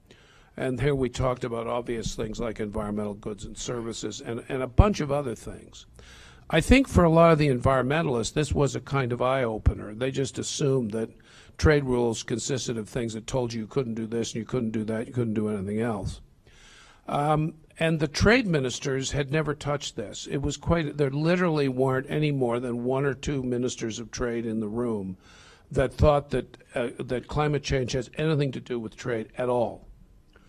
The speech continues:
So it was a bit like a primer, uh, for the first time.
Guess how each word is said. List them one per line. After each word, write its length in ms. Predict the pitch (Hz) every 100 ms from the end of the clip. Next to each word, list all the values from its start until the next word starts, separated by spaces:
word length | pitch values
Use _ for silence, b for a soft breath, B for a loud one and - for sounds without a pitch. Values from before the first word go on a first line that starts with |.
| b b b
So 120 | -
it 60 | 151
was 140 | 139
a 40 | 139
bit 320 | 127 170 -
like 400 | 147 131 131 -
a 60 |
primer, 560 | 123 - 156 147 101 - - - _ _ b b b -
uh, 220 | - 120
for 120 | -
the 120 | 127 117
first 340 | 135 127 -
time. 420 | 143 135 - 131